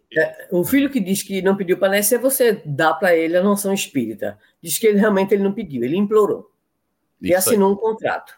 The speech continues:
Speaker 1: Pronto, tá?
Speaker 2: Uhum.
Speaker 1: E,
Speaker 2: Isso aí.
Speaker 1: ah, aqui só rapidamente, né? Quando a gente delega a outro a responsabilidade, né, a ir embora,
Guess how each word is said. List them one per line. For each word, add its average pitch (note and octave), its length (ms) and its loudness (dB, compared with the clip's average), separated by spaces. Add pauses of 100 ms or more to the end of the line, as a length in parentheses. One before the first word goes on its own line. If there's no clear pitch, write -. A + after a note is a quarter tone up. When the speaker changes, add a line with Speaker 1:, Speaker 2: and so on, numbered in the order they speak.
(160)
Speaker 1:
Pronto, - 360 -6 (180)
tá? D#3+ 200 -4
Speaker 2:
Uhum. G#2 80 -18 (580)
Speaker 1:
E, D4+ 320 2
Speaker 2:
Isso - 120 -18
aí. - 60 -4
Speaker 1:
ah, C#3+ 240 -2
aqui A#3 300 -4
só B3 220 2
rapidamente, B3+ 840 -2
né? E3 240 -2 (220)
Quando B3+ 260 2
a B3+ 100 2
gente F#3 540 -4 (160)
delega E3+ 680 0
a C#3 200 -4
outro D3+ 420 0
a A#2+ 40 -4
responsabilidade, B2 1300 -4 (380)
né, C#3+ 240 0
a C#3+ 80 -4
ir D3+ 40 0
embora, C#3+ 760 0